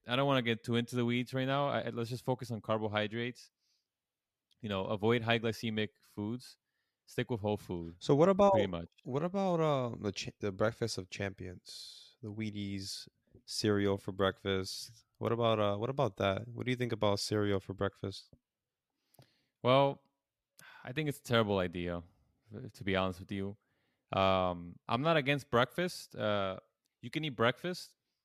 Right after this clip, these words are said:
Speaker 1: or you cannot eat breakfast. Depends on how you arrange your fasting window. But cereal is actually one of the highly, highly processed, processed foods that we have. It's, um, it's not good for you. And actually, I'll include that on,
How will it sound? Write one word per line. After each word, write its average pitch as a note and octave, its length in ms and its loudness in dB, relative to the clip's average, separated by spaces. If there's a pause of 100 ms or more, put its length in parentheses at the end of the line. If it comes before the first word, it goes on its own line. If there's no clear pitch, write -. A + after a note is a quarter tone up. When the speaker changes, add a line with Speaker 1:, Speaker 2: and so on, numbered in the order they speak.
(360)
Speaker 1:
or A#2 100 -2
you A2+ 100 2
cannot B2 280 2
eat D#3+ 120 -2
breakfast. A2+ 540 0
Depends A2 380 -2
on G#2+ 180 0
how G#2+ 80 2
you A2 240 4
arrange A2 320 2
your G#2+ 80 -2
fasting G2 540 -2
window. F#2 420 -4 (460)
But G2 400 2
cereal C3 680 4
is A2 140 0
actually B2 280 2
one A#2 140 2
of A#2 80 2
the A2 160 4
highly, B2 720 0 (100)
highly B2 440 -2
processed, A2+ 560 0
processed G#2 380 -2
foods F#2+ 280 -6
that F#2+ 80 0
we F#2+ 120 -2
have. F2 260 -2 (760)
It's, G#2 300 -4
um, F#2+ 480 2
it's - 160 -16
not A2+ 220 0
good A2 120 0
for - 120 -6
you. F2 240 -4 (800)
And A2 240 2
actually, D#3+ 420 4
I'll B2+ 160 6
include E3 380 -2
that A#2 240 4
on, G#2 260 -2